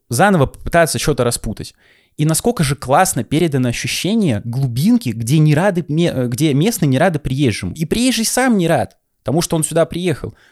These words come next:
Он хочет поскорее от всего этого откреститься и просто уехать. И для меня фильм прекрасен именно, именно этим, просто вайбом. Это место, где тебе, не знаю, вот за каждым поворотом готовы просто под ребро,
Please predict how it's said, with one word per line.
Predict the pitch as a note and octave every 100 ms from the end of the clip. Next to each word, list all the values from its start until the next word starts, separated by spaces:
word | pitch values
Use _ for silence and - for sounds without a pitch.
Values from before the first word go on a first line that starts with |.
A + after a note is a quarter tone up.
| _
Он | F3
хочет | C4+ C4 F#3+
поскорее | - - G#3 B3+ G3
от | -
всего | - A3+ A#3+ A3
этого | F#3 F3+
откреститься | F3 A3+ A3 - D4 C4 G#3 F3+ - _
и | -
просто | D4+ C4+ -
уехать. | F#3+ C3 F#2+ - - _ _ _ _ -
И | C#3
для | A3
меня | C#4 D4+
фильм | - F3 A#2 F#2+ - _ _ _
прекрасен | - A#3+ C4 - G3
именно, | G3+
именно | F#3+ G#3 F3
этим, | A#2+ A#2 A#2+
просто | - F#3 - A2
вайбом. | B2 A#2+ G2 D#2+ _ _ _ _ _ _ -
Это | D#3+ F#3+
место, | A#3+ C4 - A2
где | B2 C#3+
тебе, | E3+ A3 F3
не | C#3+
знаю, | C#3 D3+ A#2
вот | G#2+
за | C3+
каждым | E3+ G3+ F3 D#3+
поворотом | D#3 D#3+ G#3+ C3+
готовы | B2 B2+ E3+ B2+
просто | D#3 -
под | B2 C3
ребро, | D#3 D#3 C#3+